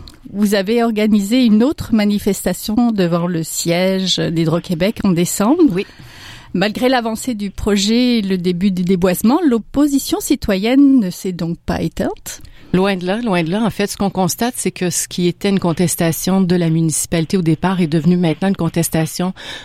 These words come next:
Speaker 2: de l'ensemble de la région des Laurentides. Je pense que c'est important de le rappeler qu'il y a une résolution adoptée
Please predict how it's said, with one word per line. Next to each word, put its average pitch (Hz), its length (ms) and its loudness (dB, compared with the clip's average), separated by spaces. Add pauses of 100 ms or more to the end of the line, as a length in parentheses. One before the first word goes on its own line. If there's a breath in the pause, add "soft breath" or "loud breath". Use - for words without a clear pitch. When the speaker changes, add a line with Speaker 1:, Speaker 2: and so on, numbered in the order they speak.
Speaker 2:
de 165 100 0
l'ensemble 175 420 0
de 196 40 -2
la 180 80 0
région 160 300 -2
des 185 100 -2
Laurentides. 165 800 0
Je - 60 -6
pense 180 160 0
que - 40 -10
c'est 175 60 -2
important 165 340 -2
de 185 60 4
le 165 60 2
rappeler 156 460 0
qu'il 185 160 -2
y 165 40 2
a 151 40 2
une 151 120 4
résolution 170 500 2
adoptée 180 480 0